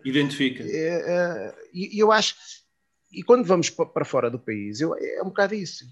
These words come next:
Speaker 2: e é, é um bocado isso que tu vês, que é, já não há
Speaker 1: Uhum.
Speaker 2: cá lirismos nesse sentido, que é o mesmo tipo que tem que fazer tudo, e depois estão uns à briga por, não, mas tu não vais à vinha, e tu, ah, mas tu não vais à adega.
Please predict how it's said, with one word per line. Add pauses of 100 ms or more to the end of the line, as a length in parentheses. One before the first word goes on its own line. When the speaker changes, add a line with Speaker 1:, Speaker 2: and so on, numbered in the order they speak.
(120)
Speaker 2:
e
é,
é
um
bocado
isso
que
tu
vês,
que
é,
já
não
há
Speaker 1:
Uhum.
Speaker 2:
cá
lirismos
nesse
sentido,
que
é (480)
o
mesmo
tipo
que
tem
que
fazer
tudo,
e
depois
estão
uns
à
briga
por,
não,
mas (280)
tu
não
vais
à
vinha, (380)
e
tu,
ah,
mas
tu
não
vais
à
adega.